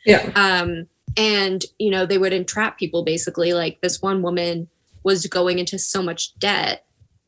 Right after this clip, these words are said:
Speaker 2: because she kept taking courses and she would never, they would never level her up. And so then she would, like, be in debt, and they'd be like, "Well, if you work for us for free,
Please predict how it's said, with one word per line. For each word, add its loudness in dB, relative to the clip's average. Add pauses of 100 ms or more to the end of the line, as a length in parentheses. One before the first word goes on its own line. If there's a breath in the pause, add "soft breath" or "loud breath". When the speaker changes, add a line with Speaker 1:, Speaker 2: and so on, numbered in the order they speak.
(100)
Speaker 2:
because 0
she 0
kept -2
taking -2
courses 0
and -4
she -2
would 0
never, -2
they 6
would 4
never 0
level -6
her -2
up. -4 (520)
And 2
so 2
then -2 (280)
she 0
would, 2 (120)
like, -2 (300)
be 0
in -2
debt, 4
and 0
they'd 2
be 2
like, -2
"Well, 0
if -6
you -2
work 0
for -2
us 0
for -2
free, 0